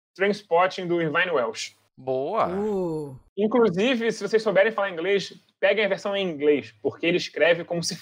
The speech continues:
Speaker 1: fala na Escócia. Então é um desafio,
Speaker 3: Isso é maravilhoso.
Speaker 1: é um desafio, é, pro seu, seus neurônios, porque demora um, ele demora umas cinquenta páginas pra se acostumar,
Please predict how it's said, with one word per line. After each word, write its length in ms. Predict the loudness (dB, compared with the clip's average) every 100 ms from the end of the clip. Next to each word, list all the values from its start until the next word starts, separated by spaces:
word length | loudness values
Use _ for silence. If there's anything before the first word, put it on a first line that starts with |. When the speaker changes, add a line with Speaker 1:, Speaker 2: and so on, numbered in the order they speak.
| _
Speaker 1:
fala 260 | 2 2 2
na 120 | -4
Escócia. 640 | -8 0 2 2 -2 -10 _ -20 -20 _ -10
Então 260 | -4 -2
é 60 | 0
um 80 | 0
desafio, 280 | 2 2 2 0
Speaker 3:
Isso 120 | 2
é 20 |
maravilhoso. 460 | 0 -6 -10 -6 -2
Speaker 1:
é 60 |
um 140 | 0 0
desafio, 1400 | 2 2 0 -8 -4 0 2 2 0 -2 -2 0 -2 -8 _ _
é, 320 | -2 2 2 0 _
pro 120 | -8 -2
seu, 280 | 0 0 -2
seus 200 | -6 0
neurônios, 440 | 2 2 2 -2
porque 120 | -8
demora 240 | -2 2 2
um, 280 | 0 -10 -12 _ _ _
ele 80 | -2
demora 300 | 2 4 4
umas 180 | 0 -4
cinquenta 300 | -2 0 2
páginas 260 | 2 -2
pra 0 |
se 60 | -10
acostumar, 440 | -8 0 0 0